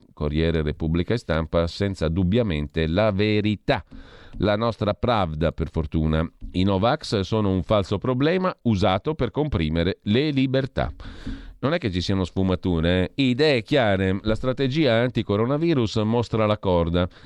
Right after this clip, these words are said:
Chiamati disertori e untori, i Novax vengono accusati di aver provocato l'aumento dei contagi, perciò vogliono chiuderli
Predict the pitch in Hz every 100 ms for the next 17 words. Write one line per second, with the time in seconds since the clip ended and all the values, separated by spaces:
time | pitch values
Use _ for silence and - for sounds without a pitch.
0 | - - - 87 92 120 120 104 101 107
1 | 98 98 - 120 117 107 - 98 107 -
2 | 120 123 107 120 107 101 104 151 147 -
3 | - 123 143 110 110 - 120 107 110 101
4 | 92 87 - 87 - 110 113 135 151 113
5 | 92 98 104 104 110 123 135 117 107 98
6 | 98 95 90 92 92 87 76 76 73 76
7 | 107 - 151 131 113 127 113 107 95 92
8 | 90 117 117 104 104